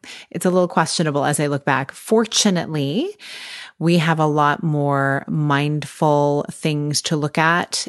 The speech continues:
and to learn from in terms of true health.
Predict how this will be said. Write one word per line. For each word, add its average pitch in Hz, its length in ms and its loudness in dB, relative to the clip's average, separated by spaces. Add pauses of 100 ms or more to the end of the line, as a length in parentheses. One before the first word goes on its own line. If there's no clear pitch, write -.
and 139 580 0 (100)
to 160 180 -2
learn 143 300 0
from 196 340 2
in 160 140 0
terms 147 340 -4
of 139 140 -4
true 156 380 -2
health. 170 360 0